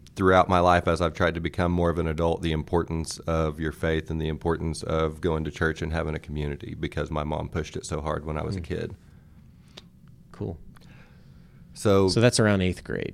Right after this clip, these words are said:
Speaker 2: in
Speaker 1: around,
Speaker 2: Little Axe.
Speaker 1: uh, yeah, around eighth grade. So my freshman year at Little Axe, I was still doing the wrong thing, smoking weed from time to time, drinking a little bit of beer. Um, I was big into hunting and fishing, kinda like I am now. And so while I was hunting one day,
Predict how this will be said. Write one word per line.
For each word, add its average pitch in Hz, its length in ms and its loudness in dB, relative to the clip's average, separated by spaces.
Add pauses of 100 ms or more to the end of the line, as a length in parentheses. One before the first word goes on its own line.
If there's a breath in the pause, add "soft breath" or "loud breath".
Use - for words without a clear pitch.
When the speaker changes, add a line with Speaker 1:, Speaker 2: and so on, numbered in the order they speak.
(120)
Speaker 2:
in 117 60 2
Speaker 1:
around, 101 400 6
Speaker 2:
Little 87 260 0
Axe. - 540 -8
Speaker 1:
uh, 107 120 6
yeah, 98 260 6
around 90 280 4
eighth 98 220 0
grade. 98 220 4
So 107 100 0
my 92 160 4
freshman 107 600 2
year 101 560 2 (180)
at 92 120 0
Little 92 240 2
Axe, 92 260 4
I 92 60 4
was 90 140 0
still 95 420 4
doing 90 240 2
the 92 60 0
wrong 90 240 2
thing, 90 460 0
smoking 92 400 -2
weed 90 240 2
from 90 120 0
time 90 260 2
to 90 60 0
time, 90 440 0
drinking 90 300 -2
a 87 40 0
little 90 160 2
bit 90 140 0
of 82 100 -4
beer. 92 680 2
Um, 87 440 0
I 90 80 2
was 85 140 0
big 90 240 2
into 87 160 0
hunting 92 320 0
and 90 100 -2
fishing, 104 420 0
kinda 101 160 2
like 92 220 0
I 95 80 4
am 87 160 2
now. 95 320 2
And 90 180 -2
so 87 200 0
while 90 160 4
I 90 60 6
was 87 140 0
hunting 95 360 0
one 95 180 2
day, 101 340 2